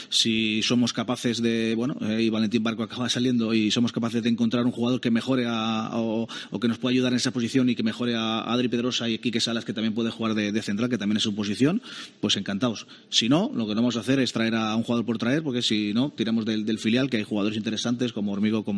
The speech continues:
Oso, que tienen esa, que pueden jugar en esa posición y que también están preparados para ayudarnos de forma puntual.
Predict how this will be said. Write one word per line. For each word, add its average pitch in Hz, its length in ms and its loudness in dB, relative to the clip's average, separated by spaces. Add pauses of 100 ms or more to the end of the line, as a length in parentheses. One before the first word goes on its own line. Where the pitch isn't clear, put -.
(120)
Oso, 113 200 -4 (320)
que 107 120 -2
tienen 110 420 2
esa, 110 320 -2
que 107 80 -4
pueden 117 240 0
jugar 120 120 0
en 117 40 2
esa 113 140 0
posición 110 280 0
y 131 60 0
que 120 80 0
también 107 160 -2
están 104 180 -4
preparados 101 340 -4
para 104 140 -4
ayudarnos 104 320 0
de 107 80 -2
forma 98 220 -4
puntual. 98 400 -8